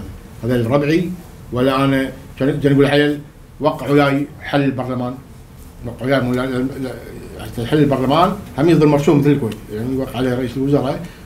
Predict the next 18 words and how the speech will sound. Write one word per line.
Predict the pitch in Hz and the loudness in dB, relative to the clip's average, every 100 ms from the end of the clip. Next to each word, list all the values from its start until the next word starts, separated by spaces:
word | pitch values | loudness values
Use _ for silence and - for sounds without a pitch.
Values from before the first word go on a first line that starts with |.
| - | -10
ورا-، | 117 127 139 | -4 -2 0
ورئيس | 127 127 139 143 139 - - - | 0 0 0 0 -4 -12 -20 -10
الدوله". | 117 110 120 95 - - | -4 0 0 0 -8 -12
فقال | 113 143 | 0 4
له: | 143 | 6
"وقع | 139 127 | 4 4
وياي | 143 151 143 147 - - 135 | 4 6 4 0 -6 -14 -8
بحل | 127 139 | -4 0
المجلس". | 135 131 107 - - - - | 2 2 -2 -8 -18 -18 -14
ايش | 101 139 | 0 4
قال | 170 156 | 4 4
له؟ | 165 - - - 107 | -2 -6 -16 -12 -8
قال: | 120 | -6
"انا | 170 | -2
رئيس | 156 135 | -2 -2
وزراء | 147 180 165 120 - - - | 0 2 2 0 -6 -16 -6
وهذا | 117 143 | 2 2
الربعي، | 127 165 170 143 | 4 0 0 0